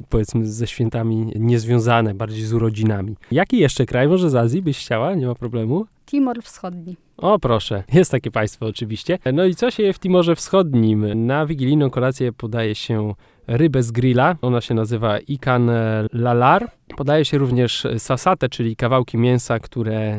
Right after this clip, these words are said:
Speaker 1: nadziewa się na patyczki i grilluje, czyli takie po prostu, można by było powiedzieć, że szaszłyki albo, albo sataje. Oprócz tego daje się gulasz z koziny, słodko-kwaśny bakłażan, a na deser podaje się sałatki owocowe, ciasta i różne słodycze.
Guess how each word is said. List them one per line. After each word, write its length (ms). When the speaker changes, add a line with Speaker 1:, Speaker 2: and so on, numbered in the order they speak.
Speaker 1:
nadziewa 540
się 260
na 240
patyczki 520
i 60
grilluje, 420
czyli 180
takie 220
po 120
prostu, 380
można 300
by 100
było 180
powiedzieć, 360
że 240
szaszłyki 560
albo, 380
albo 220
sataje. 520
Oprócz 300
tego 200
daje 280
się 380
gulasz 460
z 100
koziny, 800
słodko-kwaśny 880
bakłażan, 680
a 140
na 120
deser 320
podaje 300
się 180
sałatki 420
owocowe, 500
ciasta 380
i 100
różne 300
słodycze. 480